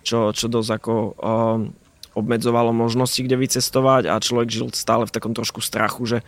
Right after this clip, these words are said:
či zajtra nezmenia nejaké pravidlá a zrazu budeme potrebovať v strede zájazdu sa dozvieme, že zajtra potrebujeme pred letom test a podobne. Hej, to, to bolo. Teraz momentálne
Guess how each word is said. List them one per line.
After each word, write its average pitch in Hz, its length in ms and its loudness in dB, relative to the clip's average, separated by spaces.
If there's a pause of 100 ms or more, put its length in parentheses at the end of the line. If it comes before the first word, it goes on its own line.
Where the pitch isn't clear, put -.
(360)
či 127 200 -2
zajtra 120 300 4
nezmenia 117 400 2
nejaké 113 180 0
pravidlá 113 500 2
a 113 80 2
zrazu 117 220 -2
budeme 113 300 0
potrebovať 110 420 0
v - 80 -4
strede 113 320 -2 (140)
zájazdu 113 560 -2
sa 113 140 -2
dozvieme, 113 360 0
že 113 60 -4
zajtra 110 240 0
potrebujeme 113 360 -4
pred 113 140 -4
letom 113 300 -2
test 110 260 -2
a 107 80 -2
podobne. 113 400 -2
Hej, 110 220 0
to, 120 80 2 (420)
to - 80 -10
bolo. 123 200 4
Teraz 160 520 4
momentálne 139 1040 4